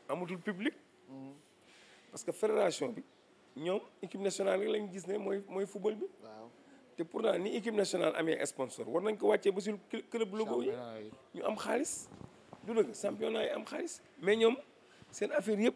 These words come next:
Speaker 1: mooy.
Speaker 2: Équipe
Speaker 1: Équipe
Speaker 2: nationale.
Speaker 1: nationale rek. Te loolu du yoon. Loolu day,
Speaker 2: Équipe
Speaker 1: loolu day rey
Speaker 2: nationale
Speaker 1: football.
Speaker 2: am na xaalis ba pare sax.
Speaker 1: Waaw,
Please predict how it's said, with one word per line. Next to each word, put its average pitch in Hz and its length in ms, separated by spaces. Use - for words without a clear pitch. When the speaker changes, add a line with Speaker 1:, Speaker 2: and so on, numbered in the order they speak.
Speaker 1:
mooy. 180 300
Speaker 2:
Équipe 139 260
Speaker 1:
Équipe 180 180
Speaker 2:
nationale. 135 420
Speaker 1:
nationale - 40
rek. 87 100
Te 202 60
loolu 196 200
du 196 100
yoon. 226 160
Loolu 170 180
day, 190 100
Speaker 2:
Équipe 190 200
Speaker 1:
loolu 185 180
day 196 200
rey 196 140
Speaker 2:
nationale 190 180
Speaker 1:
football. 214 120
Speaker 2:
am 202 60
na 202 80
xaalis 185 340
ba 185 80
pare 180 220
sax. 185 160
Speaker 1:
Waaw, - 140